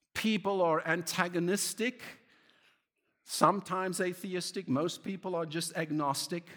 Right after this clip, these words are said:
because they look at a world and they say, "How can there be a God amidst, mis-,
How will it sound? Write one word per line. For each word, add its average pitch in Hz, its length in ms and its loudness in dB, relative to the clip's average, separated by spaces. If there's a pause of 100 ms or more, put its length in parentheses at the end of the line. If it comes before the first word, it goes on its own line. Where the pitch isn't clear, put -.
(1300)
because 151 320 2
they 147 120 0
look 185 280 -2
at 190 100 0
a 170 60 0
world 156 500 -2
and 139 140 -2
they 139 100 -4
say, 143 460 -2 (640)
"How 214 240 4
can 139 280 2
there 120 120 -2
be 120 180 -6
a 101 60 -4
God 104 520 2
amidst, 107 560 -8
mis-, 120 360 -4